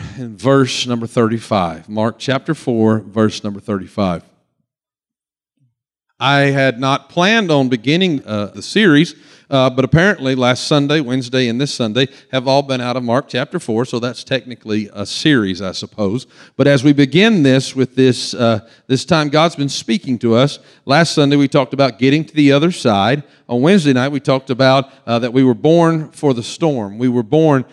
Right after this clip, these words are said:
uh, to go through the storm together. And so today we're gonna return to Mark chapter four, verse number thirty-five. Father, before I bring this message today, I ask you to speak to us clearly. And I ask you, Lord, to change our hearts and change our lives and to make us yours,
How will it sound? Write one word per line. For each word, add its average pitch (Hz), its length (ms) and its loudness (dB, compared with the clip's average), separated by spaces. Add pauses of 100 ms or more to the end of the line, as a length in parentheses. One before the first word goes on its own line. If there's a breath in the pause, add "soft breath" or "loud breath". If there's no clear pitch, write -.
(220 loud breath)
uh, 120 240 0
to 131 200 -2
go 123 240 2
through 127 420 2
the 113 100 -12
storm 123 320 -4
together. 101 400 -4 (260)
And 107 100 -20
so 165 160 0
today 151 300 2
we're 135 220 0
gonna 135 100 2
return 143 460 0
to 135 80 -4
Mark 131 280 0
chapter 156 320 -4
four, 107 380 2 (380 soft breath)
verse 113 500 -4
number 101 240 -16
thirty-five. 92 720 -8 (500 soft breath)
Father, 147 200 2
before 160 320 2
I 156 80 6
bring 156 240 -2
this 151 220 -6
message 120 340 -4
today, 101 340 0
I 110 140 -8
ask 120 420 -6
you 92 100 -4
to 87 60 -10
speak - 320 -4
to 120 120 -4
us - 100 -12
clearly. 90 460 -8 (840)
And 117 100 -4
I 123 140 2
ask 139 260 0
you, 117 60 -2
Lord, 113 160 2
to 101 80 -10
change 123 340 -4
our 131 100 0
hearts 98 320 -6
and 95 100 -16
change 104 320 -10
our 107 80 -2
lives 90 480 -4
and 95 140 -12
to 90 100 -20
make 90 320 -14
us - 180 -14
yours, 82 480 -12